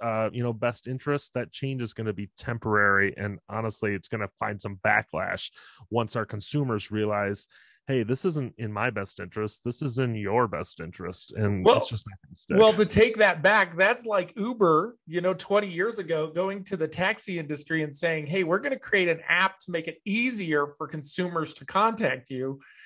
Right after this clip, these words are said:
Speaker 1: Yeah.
Speaker 2: instead of going direct to consumer. Now,
Speaker 1: Yeah.
Speaker 2: I read your article, and I thought it was outstanding, by the way.
Speaker 1: Thanks.
Speaker 2: And the one thing that really stood out to me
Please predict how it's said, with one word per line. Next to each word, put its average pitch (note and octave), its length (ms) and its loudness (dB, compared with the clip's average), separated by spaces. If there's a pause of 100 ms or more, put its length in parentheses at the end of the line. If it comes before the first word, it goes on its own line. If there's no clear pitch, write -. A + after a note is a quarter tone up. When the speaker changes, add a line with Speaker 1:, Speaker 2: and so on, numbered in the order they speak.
Speaker 1:
Yeah. F#2 200 4
Speaker 2:
instead F3 360 2
of E3+ 100 2
going E3 320 4
direct E3 360 0
to D3 100 -8
consumer. C#3 560 -6 (520)
Now, G3+ 180 8
Speaker 1:
Yeah. F#3+ 80 8
Speaker 2:
I - 20 8
read C4+ 260 8
your D4+ 140 4
article, D#3+ 380 4
and E3 100 6
I - 20 4
thought F3+ 160 6
it D#3 40 4
was D3 100 0
outstanding, C3+ 480 -4
by B2 140 -4
the A#2+ 100 -4
way. A#2 240 -4 (360)
Speaker 1:
Thanks. F#3 280 6
Speaker 2:
And E3+ 320 2 (380)
the D#3 260 2
one G#3+ 500 6
thing C4 280 -4
that F3+ 120 -10
really F3+ 440 4
stood - 260 -4
out C#3+ 240 -8
to - 120 -12
me E3+ 600 -6